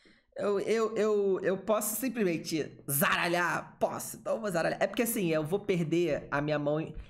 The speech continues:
em do-, em dois turnos, né? Então acho que eu vou descer logo que eu acho que tem mais impacto.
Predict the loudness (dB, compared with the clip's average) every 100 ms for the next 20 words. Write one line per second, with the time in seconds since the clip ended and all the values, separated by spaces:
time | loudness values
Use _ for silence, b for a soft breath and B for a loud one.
0 | b _ -8 -2 0 -2 -2 -2 0 0
1 | -2 -4 -4 -4 -2 -2 -6 -14 -14 -4
2 | -2 -2 -2 -2 0 -2 -2 -2 0 0
3 | 0 0 0 -2 -2 -4 -2 -2 -2 -2
4 | -2 -4 -8 -20 -20